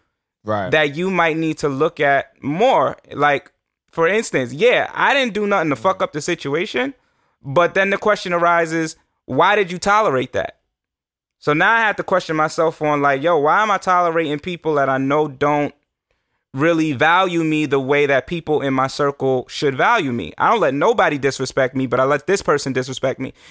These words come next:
Speaker 2: And because I let that foundation be, they're gonna continue to disrespect me because I allowed that
Speaker 1: Mm-hmm.
Speaker 2: door to be open.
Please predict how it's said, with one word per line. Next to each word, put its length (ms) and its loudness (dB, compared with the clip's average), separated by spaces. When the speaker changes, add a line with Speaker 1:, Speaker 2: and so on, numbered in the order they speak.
Speaker 2:
And 120 0
because 280 2
I 80 4
let 220 2
that 180 2
foundation 600 0
be, 320 -2
they're 140 4
gonna 180 2
continue 460 0
to 80 0
disrespect 580 -4
me 180 -8
because 640 0
I 260 4
allowed 500 2
that 160 2
Speaker 1:
Mm-hmm. 60 -8
Speaker 2:
door 200 2
to 80 0
be 180 -4
open. 440 0